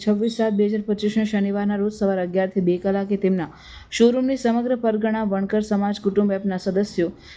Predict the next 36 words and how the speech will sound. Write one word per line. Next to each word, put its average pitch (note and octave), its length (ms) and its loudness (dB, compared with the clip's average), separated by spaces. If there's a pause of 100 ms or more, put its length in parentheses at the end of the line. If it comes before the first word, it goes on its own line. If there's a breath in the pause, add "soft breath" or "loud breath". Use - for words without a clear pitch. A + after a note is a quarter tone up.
(100)
ખુશાલભાઈ B3+ 480 4
બી A#3+ 160 0
પરમાર A3+ 360 0
લીંબડી, G3+ 360 0
મગનલાલ G3 600 0
જી G3 260 0
ડાભી F3+ 420 -2
ગાંધીનગર F#3+ 580 0 (360 loud breath)
અને F#3 160 4
રિપોર્ટર A3 400 0
ભીખાભાઈ A#3 540 0
મકવાણા A#3 420 0
દ્વારા A3 260 0
શુભેચ્છા G#3+ 460 0
મુલાકાત G3+ 480 0
કરવામાં E3+ 380 -2
આવી D3 220 -2
હતી. C#3+ 240 -6 (380 loud breath)
તેમની D#3+ 220 2
સંસ્થા F3 380 0
દ્વારા G3+ 360 0 (340 loud breath)
ફૂલછડી A#3+ 440 4
તેમજ A3+ 260 0
શાલ G#3+ 260 0
ઉઢાડી G#3+ 380 0
સન્માન G3+ 400 0
કરવામાં F#3+ 400 -2
આવ્યું D3 220 -2
હતું. - 280 -8
સમગ્ર E3 400 -2
પરગણા F3+ 480 -2
વણકર F3+ 340 -2
સમાજ F#3 400 -4
કુટુંબ F#3+ 320 0
એપ F3+ 100 -2
દ્વારા F#3+ 340 -2